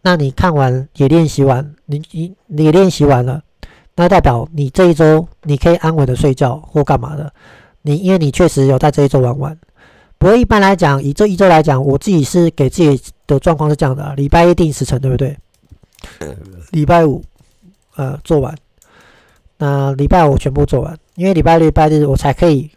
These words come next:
礼拜六、六日啊，我才可以放过自己，去，呃，去放空。很多人都不想要放掉，放，就是不肯放过自己。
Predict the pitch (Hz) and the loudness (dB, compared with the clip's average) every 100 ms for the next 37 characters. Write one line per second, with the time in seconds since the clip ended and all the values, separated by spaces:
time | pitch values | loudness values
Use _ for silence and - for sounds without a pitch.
0 | _ 143 139 185 180 180 185 170 170 139 | _ -4 0 4 4 4 4 4 2 2
1 | 120 135 - _ _ - _ _ _ - | -2 -8 -14 _ _ -20 _ _ _ -6
2 | 143 - 151 185 151 160 143 139 135 - | -4 0 0 2 2 0 0 -2 -4 -10
3 | 156 _ _ _ _ _ _ _ _ _ | -14 _ _ _ _ _ _ _ _ _
4 | _ _ _ _ _ _ _ _ _ _ | _ _ _ _ _ _ _ _ _ _
5 | - - - - - _ _ _ - 151 | -20 -20 -20 -20 -20 _ _ _ -2 0
6 | 139 131 170 _ _ _ _ _ _ 135 | 2 -2 -8 _ _ _ _ _ _ -4
7 | 135 127 123 120 120 113 - - - - | -2 -2 -4 -6 -8 -10 -12 -14 -16 -18
8 | _ _ - 139 143 135 139 - _ _ | _ _ -6 -2 -2 -4 -8 -10 _ _
9 | _ _ 123 - _ _ _ - _ _ | _ _ -20 -20 _ _ _ -20 _ _
10 | - 147 147 196 196 160 147 165 156 - | -8 -6 0 2 4 2 0 0 0 -2
11 | 123 131 - 143 127 143 - 156 135 - | -6 -8 -4 -4 -2 -6 -4 -6 -6 -16
12 | - 160 156 156 156 - - - 135 123 | -6 0 2 2 0 -2 -4 -2 -2 -2
13 | 156 139 139 - 127 - | -4 -2 -4 -4 -12 -20